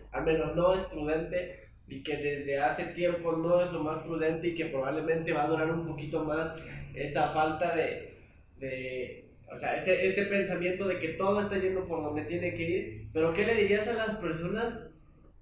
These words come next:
de a las cuales no es su caso, a las cuales están en la misma posición en la que tú ya estuviste hace tiempo? Eh, no con la intención como de, de, de,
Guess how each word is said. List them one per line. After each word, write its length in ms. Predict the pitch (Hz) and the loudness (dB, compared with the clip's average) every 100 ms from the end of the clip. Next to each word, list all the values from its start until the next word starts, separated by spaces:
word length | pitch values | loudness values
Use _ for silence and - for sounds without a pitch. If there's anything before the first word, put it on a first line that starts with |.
| - 151 | -18 -4
de 80 | 151 | -2
a 60 | |
las 240 | 127 120 - | -2 -6 -4
cuales 360 | 165 165 165 156 | -2 -2 -2 2
no 180 | 196 | 2
es 80 | 247 | 2
su 160 | - - | -2 -2
caso, 440 | 196 - 180 110 | -2 -2 -4 -6
a 40 | 113 | -8
las 180 | 117 | -8
cuales 380 | - 165 220 - | -4 -2 0 -2
están 520 | 151 - 151 247 - - - - | -4 0 0 0 -6 -14 -20 -10
en 120 | 156 | -4
la 100 | 156 | -2
misma 420 | 160 175 202 226 220 | 0 -2 0 0 -2
posición 420 | 202 170 190 190 | -4 -2 0 2
en 60 | |
la 160 | 180 - | 0 -2
que 80 | 170 | -8
tú 200 | - 247 | -8 -4
ya 140 | 240 | -2
estuviste 540 | 202 190 180 185 - 175 | -2 -4 -4 -4 -4 -8
hace 200 | 156 147 | -8 -8
tiempo? 580 | 170 202 - 120 - - - - - - - - | -4 -4 -4 -10 -14 -18 -20 -20 -20 -20 -20 -16
Eh, 500 | 131 135 131 - - 110 - - - - - - - - - - _ - | -10 -10 -8 -12 -14 -20 -20 -20 -20 -20 -20 -20 -20 -20 -20 -20 _ -4
no 200 | 196 233 | 2 4
con 160 | 285 - | 6 4
la 100 | 285 | 2
intención 520 | - 214 214 226 226 | 0 0 2 2 2
como 260 | 262 247 247 | 2 2 2
de, 500 | 202 - - - - | 2 0 -4 -10 -18
de, 260 | 170 165 - _ _ _ _ _ _ _ - | -16 -16 -16 _ _ _ _ _ _ _ -20
de, 1040 | 151 151 151 151 151 147 143 139 139 139 | -14 -10 -8 -8 -8 -6 -6 -8 -10 -14